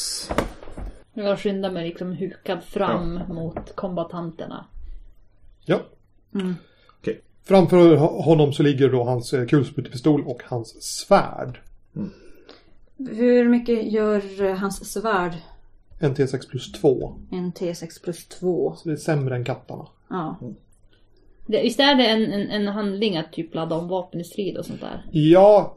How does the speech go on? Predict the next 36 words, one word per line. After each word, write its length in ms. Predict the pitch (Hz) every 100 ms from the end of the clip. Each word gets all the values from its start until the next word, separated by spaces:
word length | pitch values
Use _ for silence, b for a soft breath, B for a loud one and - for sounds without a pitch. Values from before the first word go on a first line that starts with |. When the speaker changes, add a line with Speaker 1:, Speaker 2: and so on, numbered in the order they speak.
| -
Speaker 4:
Alltså, 220 | - 208 - -
du 340 | 185 - 196
kan 320 | 190 - 226 214
ju 60 |
plocka 260 | 196 185 175
upp 200 | 202 -
den 100 | 185
så 100 | 185
har 80 | 175
du 60 |
ju 40 | 175
ett 80 | 175
närstridsvapen. 1040 | 170 165 170 165 - 185 175 - - 175 - - _ _ _ 170
Eh, 200 | 160 156 -
men 480 | - 156 151 160 160 - - _ -
Speaker 3:
Ja, 280 | 185 175 135
alltså 300 | - 185 170
för, 160 | 196
för 120 | 190 190
det 60 |
första 260 | 196 190 190
måste 240 | 165 -
du 60 | 147
slu-, 440 | 170 190 196 165
du 160 | 170 160
har 60 |
märkt 200 | 160 160
att 80 | -
vi 40 | 139
inte 120 | 139
har 80 | 135
räknat 220 | 139 -
bort 180 | 135 135
några 180 | 131
skott. 460 | 131 - - - -
Speaker 1:
Ja. 300 | 208 190 220